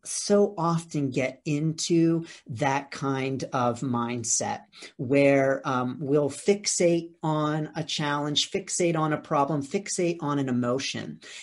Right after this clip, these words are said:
And we almost get ourselves, we work ourselves into that place. And then, um, it can be really difficult for us to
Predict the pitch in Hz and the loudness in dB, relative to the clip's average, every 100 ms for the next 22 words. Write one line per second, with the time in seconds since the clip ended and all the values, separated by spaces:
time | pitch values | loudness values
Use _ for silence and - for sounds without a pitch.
0 | - - 165 165 160 147 - 165 170 175 | -10 0 2 4 2 0 0 2 4 4
1 | 175 214 208 - - - 160 170 - 143 | 2 2 2 -2 -10 0 0 0 -2 0
2 | 143 139 - 151 143 139 156 139 123 165 | 0 0 0 0 0 -2 -2 0 2 2
3 | 170 160 139 - 147 139 127 - - 135 | 2 -2 0 0 2 0 0 -6 -2 -2
4 | 160 190 175 175 - - 185 208 262 - | 0 0 -2 -2 -6 -2 2 2 0 -6
5 | - - - - - - 180 180 175 165 | -8 -10 -16 -18 -10 0 2 4 4 4
6 | 160 - 123 170 175 175 180 180 156 151 | 2 -2 -2 2 2 2 0 -2 0 0
7 | 147 170 170 180 151 143 139 151 147 139 | -2 -4 -2 0 2 2 2 2 2 0
8 | 139 143 - 139 135 - 135 131 123 - | -4 -6 -2 -2 -2 -6 -4 -2 -2 -6
9 | - - 139 135 | -6 0 2 2